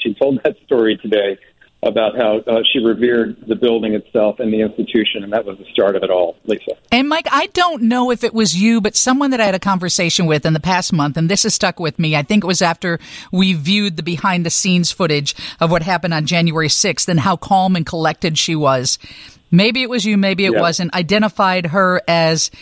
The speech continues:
Speaker 2: an elder statesman who always had decorum and held themselves to, um, not a standard, but I can't, was that you? Did we
Speaker 1: It's
Speaker 2: have
Speaker 1: just
Speaker 2: that
Speaker 1: a,
Speaker 2: conversation?
Speaker 1: it, I, I, I don't recall that, Lisa, but I, I, I guess I would tend to agree.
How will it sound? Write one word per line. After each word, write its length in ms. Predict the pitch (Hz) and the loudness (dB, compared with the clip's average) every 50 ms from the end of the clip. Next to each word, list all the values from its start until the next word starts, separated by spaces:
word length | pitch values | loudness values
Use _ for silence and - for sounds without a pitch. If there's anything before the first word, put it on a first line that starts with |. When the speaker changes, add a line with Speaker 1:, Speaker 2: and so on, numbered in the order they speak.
| - - | -10 -2
Speaker 2:
an 180 | - 180 196 - | 0 0 2 2
elder 320 | - 208 208 214 185 208 196 | 2 0 0 0 -2 -6 -6
statesman 720 | - - - 180 156 - - - - 156 135 120 110 - - _ _ _ - - - - | -6 -6 -6 -8 -8 -8 -8 -8 -6 -6 -4 -4 -6 -8 -10 _ _ _ -20 -20 -10 -4
who 80 | 196 | 0
always 320 | 185 185 180 185 185 175 - | 2 2 2 0 -2 -6 -4
had 500 | 214 180 175 170 170 151 135 - - 156 | -2 -2 -2 -2 -4 -6 -12 -12 -8 -4
decorum 680 | 165 175 - - 208 202 185 160 151 139 135 139 131 - | -4 -2 -2 0 2 2 4 4 2 2 0 -2 -2 0
and 460 | 156 165 160 156 151 151 156 151 143 - - | 0 2 4 4 4 4 4 2 2 -2 -4
held 240 | - 147 180 175 165 | -2 0 0 0 0
themselves 560 | 170 156 160 - - 190 165 156 151 151 - | -2 -2 -2 0 0 0 0 0 0 -2 -4
to, 420 | - - - 170 160 156 151 147 - - - - - - - - - - - - | -4 -2 -2 0 0 0 0 -2 -4 -8 -14 -20 -20 -20 -20 -20 -20 -20 -12 -4
um, 880 | - 160 160 156 151 151 147 151 147 147 147 147 143 143 135 135 131 - - - - - - _ - - - - | 0 2 4 4 4 4 4 4 4 4 4 4 4 4 4 2 0 -2 -8 -20 -20 -20 -16 _ -12 -10 -8 -4
not 280 | 220 180 190 226 254 247 | -2 0 2 2 2 2
a 40 | 247 | 2
standard, 840 | - - - - - - 226 214 208 190 180 156 160 151 143 139 123 | 0 0 -2 -4 -2 0 2 2 2 2 2 2 0 0 -2 -2 -2
but 160 | 170 165 165 | 0 0 0
I 20 | |
can't, 300 | 165 - - 277 247 240 | 0 2 0 0 0 2
was 180 | 220 247 240 - | 0 0 0 0
that 220 | 311 330 359 - | 0 -2 -2 -2
you? 200 | 285 254 294 330 | -6 -6 -6 -4
Did 140 | 277 285 233 | -4 -6 -6
we 120 | 240 - | -4 -4
Speaker 1:
It's 100 | 302 294 | -2 0
Speaker 2:
have 60 | 285 214 | 0 0
Speaker 1:
just 80 | 208 - | 2 0
Speaker 2:
that 80 | 202 | 0
Speaker 1:
a, 20 | - | 0
Speaker 2:
conversation? 560 | 285 277 349 339 - 269 277 - 285 294 - _ _ _ _ _ _ - | 2 0 0 0 -2 -4 -8 -10 -12 -12 -14 _ _ _ _ _ _ -8
Speaker 1:
it, 140 | - - - | -6 -4 0
I, 60 | - | 0
I, 460 | 214 220 - - 214 233 220 - 185 | 0 0 0 -2 -2 -2 -2 0 -2
I 20 | 190 | -2
don't 400 | 156 - - - - 202 214 190 | -2 -4 -6 -2 -2 -2 0 0
recall 380 | 180 165 - - 175 175 180 | -2 -2 0 0 0 2 2
that, 180 | 180 185 185 170 | 2 2 2 2
Lisa, 300 | 170 180 180 - - 185 | 0 0 0 0 -2 0
but 120 | 165 156 | 0 2
I, 100 | 135 135 | 0 0
I, 380 | 139 - 143 147 147 139 - 135 | 0 0 0 0 0 0 0 0
I 20 | 131 | 0
guess 140 | 135 147 - | 0 -2 -2
I 60 | - | -2
would 180 | 139 123 120 - | -2 -2 -2 -4
tend 220 | - 156 147 143 | 0 0 0 2
to 100 | 147 143 | 2 2
agree. 560 | 123 113 107 113 120 127 131 143 175 196 - | 2 2 2 2 2 2 2 2 0 -4 -8